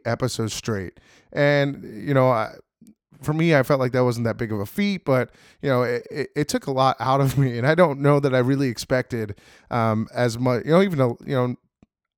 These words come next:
I expected to last a hundred forty episodes or a little bit more, but, you know, those expectations I had of myself, it, it really started to kind of drag on me because I wanted this show to be great. I wanted it to be awesome.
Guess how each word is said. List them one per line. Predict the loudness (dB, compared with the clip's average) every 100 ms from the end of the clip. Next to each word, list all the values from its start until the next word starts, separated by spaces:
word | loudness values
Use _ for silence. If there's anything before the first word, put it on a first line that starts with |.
| _
I | -2
expected | 0 0 2 2
to | 2
last | 2 2 0 -6
a | -2
hundred | 0 -2 -4
forty | -4 -2 -2
episodes | -4 -8 -6 -8 -10 -20 -4
or | 4 6
a |
little | 6 6
bit | 4
more, | 6 6 6
but, | 4 4 4 0 -20 -20 _
you | 4
know, | 6
those | 6 6
expectations | 2 -2 0 0 0 0
I | 0
had | 0 0
of |
myself, | 0 -2 -2 0
it, | -2 0
it | 0
really | 0 0
started | 2 2 2
to | 0
kind | -2
of | -2
drag | 0 0 0
on | -2
me | -4
because | -6 -4 0
I |
wanted | 2 2 2
this | 0 -2
show | 0 0
to | 0
be | -4
great. | 0 2 2 2
I |
wanted | 0 0 0 -2
it | -4
to |
be | -4 2
awesome. | 2 2 0 -6